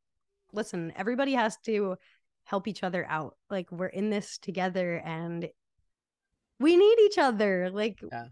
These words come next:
Speaker 1: we're human. We're social people and we need to
Speaker 2: Seriously.
Speaker 1: help each other.
Speaker 2: Seriously.
Speaker 1: First and foremost.
Speaker 2: I'd like to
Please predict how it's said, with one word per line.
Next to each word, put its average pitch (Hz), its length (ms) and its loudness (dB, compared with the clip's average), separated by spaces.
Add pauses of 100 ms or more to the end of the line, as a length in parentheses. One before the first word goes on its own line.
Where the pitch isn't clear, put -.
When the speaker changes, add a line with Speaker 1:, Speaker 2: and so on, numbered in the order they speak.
(120)
Speaker 1:
we're 302 180 2
human. 339 840 2
We're 240 200 -4
social 302 600 0
people 254 520 -2
and 180 280 -6
we 220 100 -6
need 240 280 -8
to 190 80 -16
Speaker 2:
Seriously. - 20 -12
Speaker 1:
help 220 220 -4
each 214 140 -6
other. 170 400 -4 (580)
Speaker 2:
Seriously. 113 680 -18 (160)
Speaker 1:
First 226 280 -4
and 202 140 -2
foremost. 160 640 -10 (240)
Speaker 2:
I'd - 40 -10
like 160 120 -14
to 120 220 -16